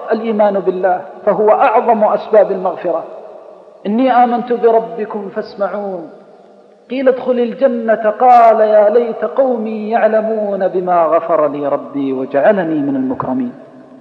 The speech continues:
فجعل مغفرة الله له بعد قوله:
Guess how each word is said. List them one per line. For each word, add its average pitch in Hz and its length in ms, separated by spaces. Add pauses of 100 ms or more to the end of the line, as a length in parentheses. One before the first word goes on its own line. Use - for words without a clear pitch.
(420)
فجعل 226 440
مغفرة 226 500
الله 220 320 (880)
له 220 360
بعد 214 300
قوله: 226 500